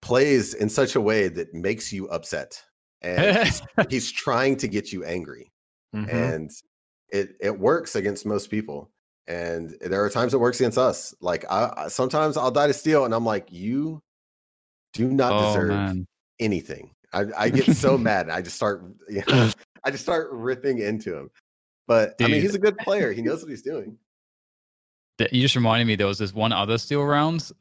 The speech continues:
Speaker 2: on, on a Split where he was, like, playing Killjoy defense, sat in the corner, like, his team stacked four on A or something,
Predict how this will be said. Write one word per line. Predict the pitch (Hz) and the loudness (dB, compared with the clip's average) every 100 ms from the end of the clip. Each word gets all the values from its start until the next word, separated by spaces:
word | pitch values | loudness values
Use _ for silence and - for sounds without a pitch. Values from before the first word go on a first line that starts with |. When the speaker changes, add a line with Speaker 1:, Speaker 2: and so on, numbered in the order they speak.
| - | -4
Speaker 2:
on, | 123 131 127 | -2 0 -2
on | 131 135 131 - | -2 0 -2 -4
a | |
Split | - - 147 156 | -6 0 2 2
where | 107 104 | 2 2
he | 110 120 | 2 0
was, | 117 | 2
like, | 110 107 104 - | 2 2 0 -4
playing | - 123 117 | 0 0 2
Killjoy | 120 117 113 110 110 107 113 | 2 2 4 4 4 2 -2
defense, | 113 107 - 110 107 104 - - _ - | -2 0 2 2 2 -2 -4 -12 _ -14
sat | - 127 123 | -2 -2 0
in | 135 | 2
the | 127 | 0
corner, | - 113 117 | 2 0 2
like, | 131 120 | 0 0
his | 123 | 2
team | 151 139 | 2 2
stacked | - 113 107 | 0 -2 -2
four | - 117 | -2 0
on | 104 | 2
A | 92 | 0
or | 95 | -2
something, | 95 104 113 113 117 | -2 -2 0 0 -2